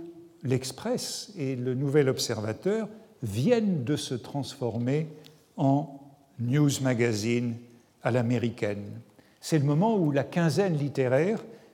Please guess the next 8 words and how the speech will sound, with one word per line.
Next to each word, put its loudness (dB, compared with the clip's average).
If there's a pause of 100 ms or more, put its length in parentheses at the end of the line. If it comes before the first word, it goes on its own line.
(200)
est 6
lancée 2 (480)
en 0
mars 0
mille 0
neuf 0
cent -2
soixante-six -4